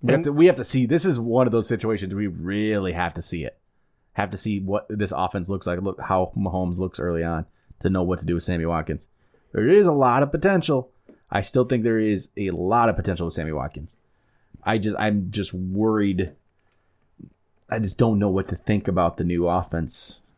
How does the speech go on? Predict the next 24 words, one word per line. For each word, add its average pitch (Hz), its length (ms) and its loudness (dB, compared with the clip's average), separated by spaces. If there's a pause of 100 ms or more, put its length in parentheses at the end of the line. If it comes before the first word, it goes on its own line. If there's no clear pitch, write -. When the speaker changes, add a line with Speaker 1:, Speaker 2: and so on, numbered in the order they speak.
Speaker 1:
And 85 360 -2
Sammy 120 200 2
Watkins 131 340 4
actually 123 200 2
is 101 100 -4
twenty-ninth 131 720 0
consensus, 92 460 -4
so - 100 -10
I'm 165 180 2
actually 123 240 0
below 92 480 4
Sammy 98 340 0
Watkins. 87 280 2
Speaker 2:
Oh 220 40 4
my 117 160 0
gosh. 135 360 0
Speaker 1:
I 151 160 4
am 107 260 2
low 170 240 6
on 135 140 6
Sammy 110 260 2
Watkins 87 400 -2
this 82 180 -6
year. 78 220 -6